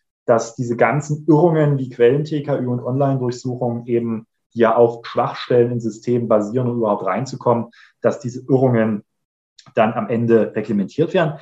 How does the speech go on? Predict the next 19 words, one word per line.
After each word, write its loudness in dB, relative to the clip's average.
Auch 2
gut 4
und 2
mich 0
persönlich 2
in -2
Sachsen -2
erfreut, 0
ist -8
das -6
klare 2
Bekenntnis, -2
dass 4
man 2
biometrische 2
Erfassung -2
bei 2
Videoüberwachung, 0
ähm, -6